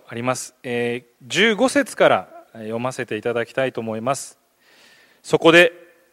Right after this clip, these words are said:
私としての切なる願いは、ローマにいるあなた方にも福音を述べ伝えることなのである。「私は福音を恥としない。それはユダヤ人をはじめ、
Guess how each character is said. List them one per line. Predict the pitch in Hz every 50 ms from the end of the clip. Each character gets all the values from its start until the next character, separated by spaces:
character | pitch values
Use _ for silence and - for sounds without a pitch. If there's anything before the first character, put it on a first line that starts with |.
| _ _ _
私 | - 135 139 - 160 151 -
と | - 165
し | 151 -
て | - 208
の | 196 185
切 | - - 208 202 - 202
な | 202 185
る | 170 165
願 | 160 160 156 180 185 185
い |
は、 | 151 117 95 - - _ _ _ _ _ _ _ _ _ _
ロ | - 135 175 196 190
ー |
マ | 175 170 160
に | 160 160
い | 156
る | 147 151 147
あ | 147
な | 175 190
た | - 202
方 | 196 214 214 214 196
に | 190 180
も | 170 147 107 90 - - _ _ _ _ _
福 | - - - - - 175
音 | 190 196 196 196
を | 190
述 | 185 185 175
べ | 196 202
伝 | 196 - - 233 226
え | 214
る | 180
こ | - 180 170
と | 185 202
な | 196 180
の | 170 147
で | 113 107 117 120 -
あ | - 135 120
る。 | 101 85 _ _ _ _ _ _ _ _ _ _ _ _ _ _ _ _ _ _ _ _ _ _ _ -
「私 | 135 - 170 151 - - 160
は | 156 160 180 190 - - _ _ _ _ _
福 | - - - - - 202
音 | 214 214 214 214 214 220
を | 220 208
恥 | - - 170 170 180 214
と | - 233 185
し | - - 143
な | 131 135 123
い。 | 104 - _ _ _ _ _ _ _ _ _ _ _ _ _
そ | - -
れ | 147 156
は | 160 165 175 185 - - - - _ _ _ _ _ _
ユ | 123 135
ダ | 143 190 214 233
ヤ | 226 196
人 | 185 202 190 170
を | 151
は | 123 131 143
じ | 139 156
め、 | 170 175 165 -